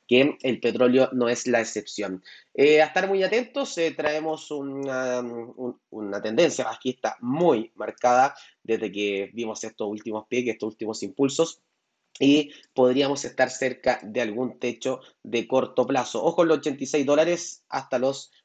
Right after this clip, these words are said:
eh, ochenta y cinco con cincuenta, eh, dólares el barril, nivel de resistencia a corto plazo. Si no la rompe, podríamos ver nuevamente caídas hasta la parte baja en los setenta y siete dólares aproximadamente, setenta y seis noventa. Em,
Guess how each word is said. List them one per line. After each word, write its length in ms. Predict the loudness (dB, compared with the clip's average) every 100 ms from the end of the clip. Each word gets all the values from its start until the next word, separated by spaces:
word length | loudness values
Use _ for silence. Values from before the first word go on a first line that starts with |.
| -8
eh, 160 | -4 -2
ochenta 400 | -4 -4 -4 -4
y 40 |
cinco 300 | -4 -4 -4
con 140 | -4 -4
cincuenta, 720 | -4 -2 2 0 2 -2 0
eh, 160 | -2 2
dólares 300 | 2 2 2
el 60 |
barril, 420 | 0 0 0 -2
nivel 200 | -2 0
de 60 | -2
resistencia 560 | -6 -12 -6 -6 -4 -4
a 20 |
corto 280 | -2 -2 2
plazo. 360 | 2 2 0 _ -20 -12
Si 240 | 2 4
no 160 | 6 4
la 120 | 2
rompe, 420 | 0 -4 -4 -8
podríamos 400 | -4 -4 -4 -4
ver 120 | -6
nuevamente 440 | -6 -6 -8 -10 -6
caídas 460 | -4 -4 -6 -10 _ _ -8
hasta 320 | -8 -4 -4
la 140 | -2 -2
parte 300 | -4 -4 -4
baja 480 | -4 -6 -8 -10 _ _ -6
en 260 | -4 0
los 240 | -2 -2 -6
setenta 800 | -16 -8 -8 -4 -6 -6 -10 -8
y 100 | -8
siete 540 | -8 -12 -2 0 0 -2
dólares 420 | -2 -2 -4 -6
aproximadamente, 840 | -4 -4 -4 -4 -2 -2 -2 -6
setenta 360 | -4 -2 -4 -6
y 20 |
seis 180 | -4 -2
noventa. 400 | -2 -2 -2 -4 -6 -16 0
Em, 540 | 4 6 6 2 0